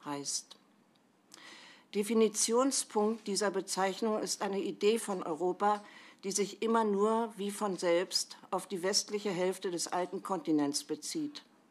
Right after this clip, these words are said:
Dies führte die Salzburger Festspiele im Memorandum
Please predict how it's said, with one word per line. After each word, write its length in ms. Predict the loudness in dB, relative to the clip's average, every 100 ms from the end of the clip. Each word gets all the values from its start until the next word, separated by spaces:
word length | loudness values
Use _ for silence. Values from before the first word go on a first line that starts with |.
| _ -20 -20 -20 -20 _
Dies 200 | -4 -2
führte 380 | 2 4 4 4
die 140 | 0
Salzburger 640 | 2 2 2 0 -2 0 0
Festspiele 960 | 0 -2 -2 -4 -6 -2 2 2 0 -2 -12 -20 -20 -14 -2
im 120 | 2
Memorandum 800 | 4 2 4 2 2 0 0